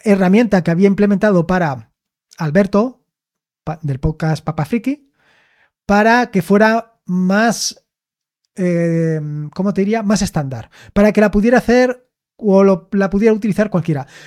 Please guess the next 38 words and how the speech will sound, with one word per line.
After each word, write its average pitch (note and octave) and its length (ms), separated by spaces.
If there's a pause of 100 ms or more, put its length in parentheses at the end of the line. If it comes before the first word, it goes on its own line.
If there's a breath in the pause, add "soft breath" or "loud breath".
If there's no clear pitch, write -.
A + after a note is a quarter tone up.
Porque A#3+ 220
lo A#3+ 80
cierto A#3+ 260
es A#3 100
que, G3 380 (720 soft breath)
eh, G3 600 (680)
al F#3+ 160
hacer A3+ 340
la A#3+ 440
herramienta A3+ 480
para D#3+ 400
Alberto, G#3 500
pues F3 480 (300)
puse A#3 260
una A#3+ 120
serie A3 240
de G3 100
condicionantes F#3+ 720
para F#3 240
permitir F#3 640 (560 soft breath)
o F#3 100
para F#3 360
mantener, G3 840
eh, F3+ 200
la F3+ 180
estructura A3 540
del A3 180
podcast G3 560
y E3+ 60
la F3 80
estructura G3+ 380
de G#3 60
archivos F3+ 380
que E3+ 80
tenía F#3+ 460
Alberto G3+ 520
lo E3 220
más G3 420